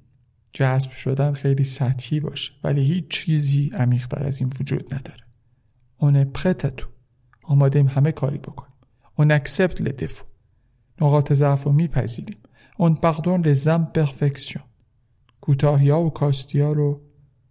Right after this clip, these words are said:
میبخشیم. On les cherche même avec émerveillement. حتی دنبالشون می‌ریم، پیشون می‌ریم با تحیر. On n'est jamais attiré que par des faiblesses. ما فقط و فقط جذب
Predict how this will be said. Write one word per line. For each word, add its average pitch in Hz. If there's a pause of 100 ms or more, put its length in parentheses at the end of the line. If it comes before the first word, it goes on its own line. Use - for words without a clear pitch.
(240)
میبخشیم. - (360)
On 151 (120)
les 143
cherche -
même 139
avec 143
émerveillement. 151 (440)
حتی 190
دنبالشون 160
می‌ریم، 120
پیشون 151
می‌ریم 120
با 113
تحیر. 113 (720)
On 139
n'est 135
jamais 175
attiré 139 (800)
que 151 (120)
par 135
des -
faiblesses. - (1400)
ما 156 (440)
فقط 139
و 151
فقط 131
جذب 135